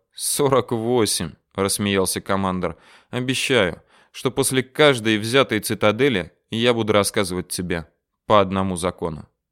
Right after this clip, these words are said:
Спустя несколько минут дозорных подняли на крышу, на которой сидел командир.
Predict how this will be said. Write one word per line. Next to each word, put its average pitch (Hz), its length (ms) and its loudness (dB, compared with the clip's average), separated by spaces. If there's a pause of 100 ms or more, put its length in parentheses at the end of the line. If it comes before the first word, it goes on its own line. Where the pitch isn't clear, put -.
(1400)
Спустя - 480 -2
несколько 120 440 -2
минут 107 340 -2
дозорных 101 520 0
подняли 95 320 0
на 95 160 -2
крышу, 131 320 -4
на 98 100 -2
которой 101 300 0
сидел 98 320 -2
командир. 95 600 0